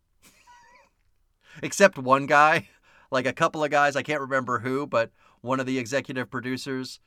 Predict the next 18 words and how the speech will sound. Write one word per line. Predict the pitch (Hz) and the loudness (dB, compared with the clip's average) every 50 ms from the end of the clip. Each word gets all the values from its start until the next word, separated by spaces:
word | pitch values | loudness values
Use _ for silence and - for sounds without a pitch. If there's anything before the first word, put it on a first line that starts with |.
| _ _ _ _ _ - | _ _ _ _ _ -10
took | - 156 147 143 | -6 -4 0 2
out | 139 139 127 | 2 2 2
a | 120 | 2
loan | 110 113 117 123 127 123 | 2 2 2 2 2 0
on | 117 113 | -2 -2
his | 110 98 98 | -4 -6 -4
house, | 107 110 110 117 123 127 - | -2 -2 0 -2 -2 -4 -6
like, | - 104 98 98 | -6 -6 -6 -6
nine | 104 107 104 110 113 | -6 -6 -6 -6 -4
thousand | 101 - 113 110 107 95 123 113 | -4 -2 0 0 -2 -2 -4 -4
dollars | 104 110 107 110 - - 143 - - - | -2 0 0 0 0 -2 -6 -6 -6 -8
<laughs> | |
or | 143 | -10
something | - - - 160 - - 147 143 | -8 -6 -8 -8 -8 -10 -12 -6
like | 139 143 135 135 131 - | -4 -4 -4 -4 -4 -4
that, | 135 131 139 - - | -4 -4 -4 -6 -8
and | 123 104 98 - | -10 -12 -10 -8
paid | 107 110 110 110 117 - - | -6 -6 -4 -4 -6 -8 -12